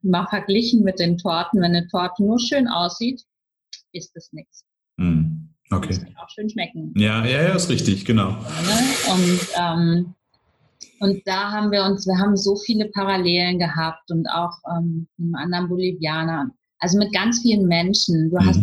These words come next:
Speaker 1: immer irgendwie Parallelen, du kannst
Speaker 2: Mhm.
Speaker 1: dir immer was geben.
Speaker 2: Mhm.
Speaker 1: Und, ähm, was ich in Südamerika einfach unglaublich schön fand,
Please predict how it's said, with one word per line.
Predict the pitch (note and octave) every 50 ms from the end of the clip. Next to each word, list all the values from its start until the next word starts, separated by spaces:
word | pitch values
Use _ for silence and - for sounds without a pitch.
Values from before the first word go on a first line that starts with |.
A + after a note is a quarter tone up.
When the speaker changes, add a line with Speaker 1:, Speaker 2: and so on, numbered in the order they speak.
| - -
Speaker 1:
immer | - G#3+ A3+ A#3+ B3 B3 - -
irgendwie | G3+ G3+ G#3 G3+ - G#3 G3+ -
Parallelen, | - F#3+ E3+ F3+ F3 F3 F3 E3+ E3+ F3+ F#3+ G3+ G#3 G#3+ A3+ A3+ G#3+
du | F#3+ G3 -
kannst | - F3 F#3 -
Speaker 2:
Mhm. | -
Speaker 1:
dir | E3+ E3 D#3+ E3 G#3+
immer | A3+ B3+ C4 B3 A#3+
was | A#3 A#3 - - _ _ _
geben. | - G3 G3+ G#3+ G#3+ B3 D4 F4 F4+ - _ _ _ _ _ _ _
Speaker 2:
Mhm. | - F2+ F2 F#2 A2 - - - - _
Speaker 1:
Und, | - F3+ F3+ F3+ F3+ F3+ F3+ F3+ F3+ F3 - - -
ähm, | F3+ F3 F3+ F3+ F3
was | F3 F3 -
ich | G3 F#3+ -
in | G3 F#3+
Südamerika | F3+ G3 G3 G3+ F#3 F#3+ G3 G3+ G#3+ G#3+ A3 G#3+ - G#3
einfach | G3 G3 F#3+ F#3+ F3+
unglaublich | - - G#3+ A3 A3+ A3 A3 G#3+ G#3+ - A3 G#3 - -
schön | - - G#3+ G#3 G#3 G#3+ G#3+ A#3
fand, | A#3 - A#3+ A#3 A3+ A#3 A#3+ B3 C4 C4+